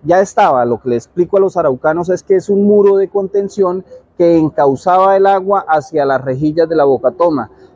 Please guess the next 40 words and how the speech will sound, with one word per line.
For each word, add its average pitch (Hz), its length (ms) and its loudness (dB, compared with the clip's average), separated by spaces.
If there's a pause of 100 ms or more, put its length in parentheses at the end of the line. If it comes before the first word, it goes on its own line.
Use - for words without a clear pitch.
Con 151 220 2
la 143 160 0
creciente, 180 640 0
que 151 160 -2
fue 160 160 0
una 190 420 2
avalancha, 196 680 0 (220)
se 165 240 -4
llevó 151 300 0
este 190 200 -2
muro 196 300 2
de 185 120 0
contención, 190 640 -2
entonces 156 500 -2
no 180 200 2
hay 180 140 2
cómo 185 280 -2
encauzar 147 560 -2
el 160 100 0
agua 165 280 0
hacia 151 200 -2
la 127 120 0
rejilla. 123 420 -4 (420)
Este 214 360 0 (340)
muro 196 540 2
que 147 100 -8
se 143 140 -6
llevó 143 440 -2 (280)
cuesta 185 400 0
alrededor 147 420 2
de 170 80 0
ocho 170 360 0
mil 190 320 2
millones 180 420 0
de 151 100 -2
pesos, 170 500 -2
dicen 220 400 0
los 180 180 -2
ingenieros 143 520 0
civiles. 156 480 0